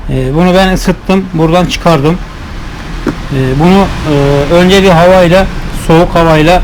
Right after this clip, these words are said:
kuruttum anakartı. Bakalım çalışacak mı? Çalışırsa şansımız da, çalışmasa da, çünkü şu kısım olduğu gibi arkadaşlar suyla kaplıydı. Siz de gördüğünüz,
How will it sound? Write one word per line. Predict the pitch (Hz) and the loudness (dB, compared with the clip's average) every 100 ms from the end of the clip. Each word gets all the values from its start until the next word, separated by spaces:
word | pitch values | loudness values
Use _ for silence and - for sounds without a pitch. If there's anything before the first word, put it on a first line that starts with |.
| - | 0
kuruttum | 170 160 - - 135 | 0 0 -2 -2 0
anakartı. | 139 131 143 135 - 180 202 - - - - - - - - - | 0 0 0 0 0 -2 -2 -6 -10 -10 -10 -12 -10 -10 -10 -4
Bakalım | 196 180 165 185 | -2 2 2 0
çalışacak | - 175 160 - 165 | 0 0 0 -2 -2
mı? | 147 | -2
Çalışırsa | 135 180 170 - 135 120 156 175 | 0 2 0 -2 -4 -2 0 0
şansımız | - 160 151 160 156 | 0 0 0 0 0
da, | 139 | 0
çalışmasa | 120 147 147 - 156 139 | 0 0 0 0 0 2
da, | 170 170 | 0 0
çünkü | - 156 170 160 - - - - | 0 0 0 -2 -8 -14 -12 -8
şu | - 202 | -6 -2
kısım | 196 160 160 165 | -2 0 0 2
olduğu | 170 170 185 175 | 2 4 4 4
gibi | 156 | 4
arkadaşlar | 147 139 151 143 - 180 180 - - | 2 0 -2 -2 0 -2 -2 -8 -14
suyla | - 165 165 | -2 0 2
kaplıydı. | 160 135 - 135 123 - | 0 -4 -4 -4 -4 -8
Siz | 131 | -6
de | 139 | -4
gördüğünüz, | 135 135 135 139 | -4 -4 -4 -6